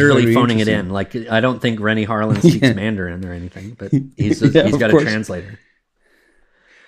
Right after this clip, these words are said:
Speaker 1: Do
Speaker 2: Yeah,
Speaker 1: you
Speaker 2: but
Speaker 1: rem-, do
Speaker 2: he
Speaker 1: you remember
Speaker 2: has,
Speaker 1: that?
Speaker 2: uh,
Speaker 1: There was this weird World War Two movie that came out a couple of years ago with Bruce Willis that was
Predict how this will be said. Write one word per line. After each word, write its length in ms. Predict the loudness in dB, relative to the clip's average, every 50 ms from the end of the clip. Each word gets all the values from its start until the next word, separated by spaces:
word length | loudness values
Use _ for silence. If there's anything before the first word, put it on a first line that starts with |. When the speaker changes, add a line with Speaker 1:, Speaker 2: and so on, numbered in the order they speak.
| _ _ _
Speaker 1:
Do 80 | 4 6
Speaker 2:
Yeah, 80 | 6
Speaker 1:
you 60 | 6
Speaker 2:
but 80 | 4 2
Speaker 1:
rem-, 100 | 2 0
do 80 | 0 0
Speaker 2:
he 120 | 2 2
Speaker 1:
you 40 | 4
remember 180 | 4 2 2 2
Speaker 2:
has, 60 | 2
Speaker 1:
that? 100 | 2 2
Speaker 2:
uh, 120 | 4 4 4
Speaker 1:
There 120 | 4 2
was 100 | 2 0
this 180 | -2 -2 -4 -4
weird 440 | -4 -2 0 2 2 2 0 0 0
World 260 | 0 0 0 0 0
War 160 | 0 0 0
Two 240 | 0 -2 -2 -2 0
movie 240 | 0 0 0 0 0
that 160 | -2 -2 -4
came 180 | -4 -4 -2
out 120 | -2 -2 -2
a 40 | -4
couple 280 | -4 -6 -4 -2 -2
of 40 | 0
years 300 | 0 2 2 0 0 0
ago 180 | 0 0 0 2
with 220 | 0 0 -2 -4
Bruce 260 | -4 -2 -2 -2 -2
Willis 440 | -2 -2 -2 0 0 -2 -4 -6 -10
that 180 | -14 -12 -8 -8
was 340 | -8 -8 -8 -10 -14 -18